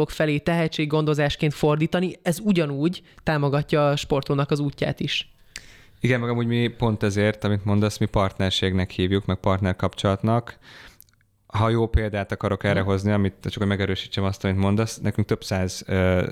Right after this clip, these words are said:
Speaker 2: szerződő sportolónk van a világon, de egyikkel sincs két ugyanolyan, ö, együttműködésünk.
Speaker 1: Aha.
Speaker 2: Tehát, hogy mindenkinek tök más az érték, az ő imidzséhez, az ő karrierjéhez tök más ad hozzá, és pontosan emiatt,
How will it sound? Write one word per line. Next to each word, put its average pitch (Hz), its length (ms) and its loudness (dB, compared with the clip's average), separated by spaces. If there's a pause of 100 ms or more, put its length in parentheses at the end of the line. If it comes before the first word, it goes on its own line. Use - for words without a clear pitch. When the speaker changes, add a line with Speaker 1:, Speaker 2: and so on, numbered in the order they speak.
Speaker 2:
szerződő 92 460 0
sportolónk 92 520 -2
van 95 100 -2
a 92 60 -2
világon, 98 460 2
de 104 100 2
egyikkel 98 580 -2
sincs 95 340 0
két - 280 -2
ugyanolyan, 90 600 -2 (140)
ö, 92 80 -2
együttműködésünk. 87 1040 0
Speaker 1:
Aha. 90 140 -2
Speaker 2:
Tehát, - 180 -6
hogy 98 120 2
mindenkinek 104 880 2 (520)
tök - 240 -2
más 87 340 -4
az 85 120 -6
érték, 127 640 0
az 95 160 0
ő 98 280 4
imidzséhez, 92 600 0
az 92 80 -6
ő 95 120 2
karrierjéhez 90 760 0 (140)
tök - 220 -4
más 90 320 -4
ad 87 160 -4
hozzá, 110 640 0 (460)
és - 100 -4
pontosan 101 500 -2
emiatt, 110 640 0